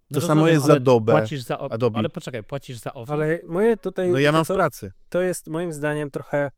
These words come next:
Speaker 3: zła ocena graczy, bo jednak, y, jest to przywiązanie do kolekcji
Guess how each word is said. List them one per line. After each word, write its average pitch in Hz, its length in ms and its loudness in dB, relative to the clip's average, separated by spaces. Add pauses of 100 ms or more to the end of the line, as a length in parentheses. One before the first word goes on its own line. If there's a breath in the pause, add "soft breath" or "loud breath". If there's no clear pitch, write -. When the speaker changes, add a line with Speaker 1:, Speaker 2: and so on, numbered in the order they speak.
(500)
Speaker 3:
zła 143 480 -2
ocena 135 840 -2 (1400)
graczy, 120 720 0 (400 soft breath)
bo 123 160 0
jednak, 127 560 0 (160)
y, 120 840 -4 (760)
jest 139 260 -2
to 143 80 -6
przywiązanie 127 580 -2
do 113 120 -4
kolekcji 123 720 -4